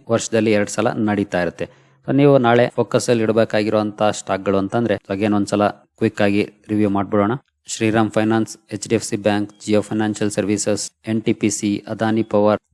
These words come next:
ಪಿ ಎಫ್ ಸಿ ಇವುಗಳನ್ನ ನೀವು ಅಬ್ಸರ್ವ್ ಮಾಡ್ಬೋದು. ಇವುಗಳಿಗೆ ಇನ್‌ಫ್ಲೋ ಬರುತ್ತೆ, ಹಾಗಾಗಿ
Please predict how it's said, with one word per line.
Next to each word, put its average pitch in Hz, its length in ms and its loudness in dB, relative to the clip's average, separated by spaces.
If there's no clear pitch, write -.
ಪಿ 123 140 6
ಎಫ್ 113 140 4
ಸಿ - 440 -2
ಇವುಗಳನ್ನ 110 340 2
ನೀವು 107 140 0
ಅಬ್ಸರ್ವ್ 104 320 2
ಮಾಡ್ಬೋದು. 110 320 2
ಇವುಗಳಿಗೆ 156 680 2
ಇನ್‌ಫ್ಲೋ 139 380 4
ಬರುತ್ತೆ, 120 340 2
ಹಾಗಾಗಿ 120 320 2